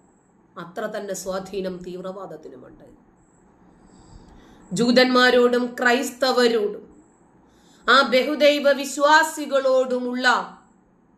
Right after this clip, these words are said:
വെറുപ്പ്, അതുകൊണ്ടാണ് ബംഗ്ലാദേശിൽ ഇങ്ങനെ സംഭവിക്കുന്നത്.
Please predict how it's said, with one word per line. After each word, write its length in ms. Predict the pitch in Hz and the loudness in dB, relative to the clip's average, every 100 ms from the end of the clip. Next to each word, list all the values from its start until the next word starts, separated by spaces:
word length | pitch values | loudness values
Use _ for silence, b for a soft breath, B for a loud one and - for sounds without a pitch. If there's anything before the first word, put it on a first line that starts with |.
| _ | _
വെറുപ്പ്, 680 | 180 214 220 233 240 - 226 - - _ _ _ _ b b b 220 | -8 -4 -4 -4 -8 -4 -4 -6 -14 _ _ _ _ b b b -2
അതുകൊണ്ടാണ് 800 | 247 277 302 302 294 294 294 | 0 0 -2 0 4 4 4
ബംഗ്ലാദേശിൽ 960 | 269 277 302 294 294 294 285 294 - 277 | 0 -2 -2 2 4 4 2 -2 -4 -12
ഇങ്ങനെ 260 | 277 277 277 | -8 -6 -6
സംഭവിക്കുന്നത്. 840 | 294 247 247 247 240 220 208 | -8 -8 -8 -10 -12 -14 -14